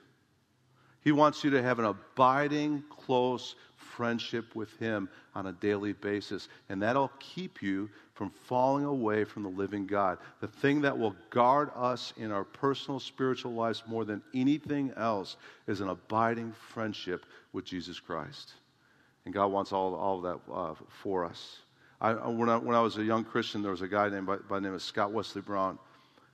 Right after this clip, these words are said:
and he came out with this whole album. I love the album. And the name of the album is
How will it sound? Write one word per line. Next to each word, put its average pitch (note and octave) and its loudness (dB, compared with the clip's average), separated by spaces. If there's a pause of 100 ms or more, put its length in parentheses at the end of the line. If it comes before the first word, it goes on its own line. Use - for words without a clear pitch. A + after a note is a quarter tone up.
and G2 -6
he G#2 -2
came B2+ 4
out A2+ 6
with A2 -4
this G#2 -4
whole A2+ 4
album. G2 2
I G2 0
love G#2+ 2
the G2 0
album. F2+ 0 (380)
And G#2+ -4
the G#2 0
name A#2+ 2
of A#2 2
the G#2+ 4
album G#2+ 2
is G2 -2